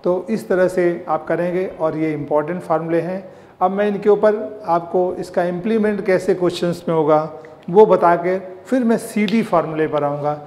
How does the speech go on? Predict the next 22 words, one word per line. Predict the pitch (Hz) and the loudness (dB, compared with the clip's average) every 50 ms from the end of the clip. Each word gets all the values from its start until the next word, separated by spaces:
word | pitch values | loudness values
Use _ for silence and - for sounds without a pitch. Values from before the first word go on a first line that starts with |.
| - - - - | -18 -18 -10 -4
कि | 196 | -4
इसमें | 180 175 - 208 180 | -4 -2 -2 -4 -6
सीडी | - - 175 160 151 165 170 | -4 -4 -4 -4 0 0 0
में | 170 165 160 - | 0 0 -2 -2
कैसे | - 151 143 147 170 160 147 | -2 -2 -2 -2 -2 -4 -4
convert | - 147 143 143 143 139 139 143 | -4 -6 -4 -4 -4 -6 -6 -6
करते | 143 139 135 139 139 | -8 -8 -6 -8 -10
हैं, | 139 131 135 | -10 -6 -4
ताकि | 151 151 147 175 196 | -4 -4 -4 -6 -8
इनका | 175 175 175 175 175 190 180 | -6 -6 -4 0 0 2 2
पहले | 185 180 180 196 | 2 2 2 2
implement | 214 - 175 175 175 170 220 208 214 196 190 196 185 175 | 0 0 -2 -4 -4 -2 -2 0 0 0 0 -2 -2 -4
सीख | - 202 196 190 - | -4 -2 -2 0 0
लें | 185 190 196 185 | 0 0 0 -2
स्टूडेंट। | 190 - 190 180 180 190 196 202 - - - - - - - - - - - | -2 0 0 0 0 0 -2 -4 -8 -12 -16 -18 -20 -20 -20 -20 -10 -4 0
I | 160 170 175 | 2 2 2
think | 170 190 196 208 202 185 - - - - - - - - - | 2 2 0 0 -2 -6 -10 -16 -20 -20 -20 -20 -20 -14 -8
each | 180 185 180 180 | -6 -6 -4 -2
and | 185 175 165 170 | -2 0 0 0
everything | 165 165 185 202 208 202 - 196 202 196 196 190 - - - - 160 | 0 0 2 2 0 2 0 -2 -2 -4 -6 -10 -14 -16 -14 -6 -4
regarding | 147 156 160 160 165 165 170 180 190 196 202 202 - - - - - - - - - - - - - - 131 | -2 0 2 4 4 4 4 2 0 -4 -6 -8 -12 -14 -20 -20 -20 -20 -20 -20 -20 -20 -20 -20 -18 -14 -8
these | 143 180 196 202 202 190 180 | -6 -4 -4 -4 -4 -6 -8